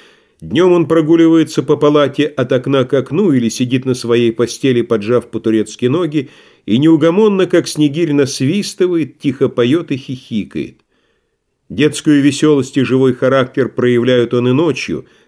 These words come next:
когда встает за тем, чтобы помолиться Богу, то есть постучать себя кулаками по груди и поковырять пальцем в дверях. Это жид Моисейка. Дурачок, помешавшийся лет двадцать назад, когда у него сгорела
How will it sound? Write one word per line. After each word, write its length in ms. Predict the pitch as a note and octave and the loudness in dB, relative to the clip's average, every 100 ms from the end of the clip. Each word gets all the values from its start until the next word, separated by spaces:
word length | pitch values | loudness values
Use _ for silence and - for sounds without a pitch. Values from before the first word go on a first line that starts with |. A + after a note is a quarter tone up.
| - | -6
когда 280 | A2+ A2 | -2 0
встает 360 | A2 - A#2 A2+ | 0 0 0 0
за 140 | A2 | -2
тем, 200 | A2 A#2 | -2 -2
чтобы 280 | G2+ A2 G2 | -4 -6 -6
помолиться 600 | G2+ A2 G#2+ A2 - A2+ | -4 -2 0 -2 -4 -6
Богу, 480 | A2+ B2+ F#2 D#2+ - - _ | 0 0 0 -2 -10 -14 _
то 100 | G2+ | -6
есть 240 | E2+ - | -6 -8
постучать 540 | - A#2+ C3+ C3 F#3 - | -8 -6 -4 -4 -4 -4
себя 240 | G#2 - | -4 -4
кулаками 540 | - F#2 F2+ G#2 F2+ F2 | -4 -4 -4 -4 -6 -6
по 160 | G2 | -8
груди 560 | F#2 G#2+ A2+ F3+ F#3+ E3 | -4 -4 -4 -6 -6 -6
и 40 | |
поковырять 600 | C3 B2+ C3 A#2+ C3+ C3 | -4 -2 -2 0 0 -2
пальцем 400 | - A#2 A2+ G#2+ | -2 -2 -2 -8
в 60 | G2 | -8
дверях. 580 | G2 G2 F#2 C#2+ - _ _ _ _ _ _ _ _ _ _ _ _ _ _ - | -6 -4 -4 -6 -10 _ _ _ _ _ _ _ _ _ _ _ _ _ _ 0
Это 600 | G3 G#3 G3 F#3+ F3+ D#3+ | 0 0 -2 -2 -6 -8
жид 400 | C#3+ G#2+ C3 F3+ | -6 0 0 0
Моисейка. 1040 | D#3 E3 D#3+ - - G2+ F2+ D#2+ - D#2+ D#2 _ _ _ _ _ - | 0 0 0 -2 -2 -2 0 -4 -8 -10 -10 _ _ _ _ _ -10
Дурачок, 640 | A2+ D3 D#3 - G#3 G3+ | -2 0 0 0 -2 0
помешавшийся 840 | G#2 G#2 G#2+ B2 A2+ - A2+ - G#2 | -2 -2 -2 -4 -4 -6 -8 -4 -2
лет 240 | G2+ G2 | -2 -4
двадцать 480 | G2+ A2+ - G#2+ - | -4 -4 -4 -10 -4
назад, 420 | G#2+ G2+ C#3 C3 | -4 -2 -2 -4
когда 300 | G#2+ F#2+ G2+ | -6 -2 -2
у 80 | G2+ | 0
него 200 | G#2+ C3 | 0 -2
сгорела 580 | G2+ G#2+ A2 A2+ A2+ | -2 -2 0 0 -4